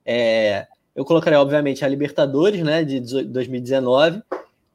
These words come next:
Aí entraria, caso o Flamengo conquiste o, o, o título de amanhã, e colocaria a, o Campeonato Brasileiro de dois mil e nove. Porque, pra mim, são, são,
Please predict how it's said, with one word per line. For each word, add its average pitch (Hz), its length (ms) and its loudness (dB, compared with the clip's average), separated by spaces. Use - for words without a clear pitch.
Aí 170 480 4
entraria, 160 760 4
caso 143 260 0
o 131 40 -8
Flamengo 139 460 0
conquiste 139 640 -6
o, 123 240 -2
o, 127 440 -6
o 120 60 -8
título 147 320 -8
de 135 80 2
amanhã, 139 520 0
e 143 120 0
colocaria 170 920 6
a, 120 760 2
o - 80 -10
Campeonato 151 420 0
Brasileiro 147 440 2
de 143 100 -2
dois 143 160 0
mil 147 140 -4
e - 20 -4
nove. 110 320 0
Porque, - 200 -4
pra 151 200 0
mim, 160 120 2
são, 165 300 -2
são, 151 380 -6